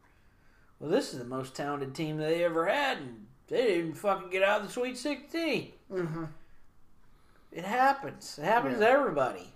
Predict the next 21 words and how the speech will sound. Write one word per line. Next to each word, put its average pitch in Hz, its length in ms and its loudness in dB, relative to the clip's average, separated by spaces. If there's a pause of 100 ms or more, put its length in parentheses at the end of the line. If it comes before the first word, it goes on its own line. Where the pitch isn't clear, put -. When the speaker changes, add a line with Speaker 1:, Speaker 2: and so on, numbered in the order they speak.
Speaker 1:
We're 165 180 2
just 202 200 -2
starting 233 280 2
to 180 120 -2
pick 220 200 4
on 202 200 4
Gonzaga 185 560 6
because 165 520 4
people 196 360 -6
think 185 260 -4
they're 170 120 0
being 175 280 0
overrated. 170 680 4 (1600)
Speaker 2:
Yeah. 302 220 4 (220)
Speaker 1:
And 156 120 0
I 180 100 8
don't 190 200 4
think 196 200 2
they're 196 120 4
being 202 280 2
overrated. 190 580 4